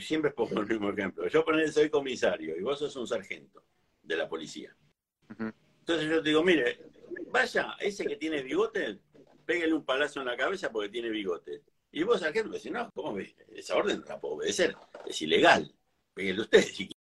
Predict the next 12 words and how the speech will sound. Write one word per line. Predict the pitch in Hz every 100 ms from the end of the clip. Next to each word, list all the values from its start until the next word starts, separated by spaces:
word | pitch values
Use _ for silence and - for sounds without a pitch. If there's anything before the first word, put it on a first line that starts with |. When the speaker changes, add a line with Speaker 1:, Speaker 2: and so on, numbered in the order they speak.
| _
Speaker 1:
quiere, | 92 76 67
yo | -
que | 156
lo | 85
voy | 80
a | 73
obedecer. | 71 67 - - - - _ _ _ _ _ _ _ _ _ _
Ese | - 139 151
es | -
el | 127
límite | 160 180 139 -
de | 113